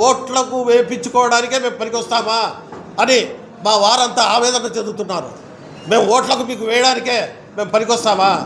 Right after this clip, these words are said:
మేము పార్టీ ప్రభుత్వ పదవులకు పనికిరామా అని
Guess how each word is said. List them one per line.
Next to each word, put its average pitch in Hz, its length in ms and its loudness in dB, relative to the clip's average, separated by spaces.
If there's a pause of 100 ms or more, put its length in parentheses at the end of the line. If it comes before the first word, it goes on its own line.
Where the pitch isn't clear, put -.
(320)
మేము 196 220 -2
పార్టీ 262 320 2 (460)
ప్రభుత్వ 254 380 2
పదవులకు 240 380 2
పనికిరామా 220 500 0 (500)
అని 254 180 0